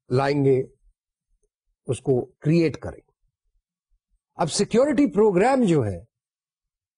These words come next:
یہ کیا چیز ہے؟ A security program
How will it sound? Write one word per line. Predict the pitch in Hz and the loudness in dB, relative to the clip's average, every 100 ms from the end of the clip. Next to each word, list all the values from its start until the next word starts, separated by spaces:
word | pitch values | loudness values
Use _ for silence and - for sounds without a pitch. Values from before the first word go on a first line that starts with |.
| _ | _
یہ | 170 | -6
کیا | 185 226 | -2 -2
چیز | 185 110 90 - | -2 -6 -8 -12
ہے؟ | _ _ _ _ _ _ - | _ _ _ _ _ _ -8
A | 160 180 | -4 -2
security | - 254 254 254 208 185 | 0 0 2 0 0 2
program | 196 185 170 131 | 2 2 0 -2